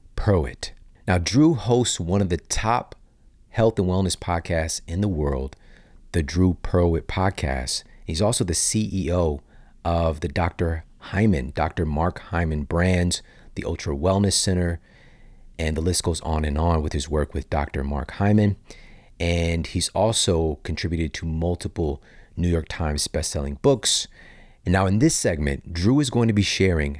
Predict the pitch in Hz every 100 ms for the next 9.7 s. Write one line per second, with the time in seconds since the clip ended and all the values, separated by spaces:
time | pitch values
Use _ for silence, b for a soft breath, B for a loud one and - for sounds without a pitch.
0 | - 90 90 87 82 - 87 85 - -
1 | 113 127 92 90 78 - - - - -
2 | 82 78 - 98 107 120 127 - - -
3 | - _ - 98 - 95 80 90 - -
4 | - - 85 - - - - _ _ 71
5 | 80 78 80 71 87 101 101 92 90 76
6 | - 80 71 90 - 101 101 87 87 85
7 | 82 69 71 69 b b b b b b
8 | - 117 143 196 208 - 110 117 151 131
9 | 131 147 123 82 82 76 -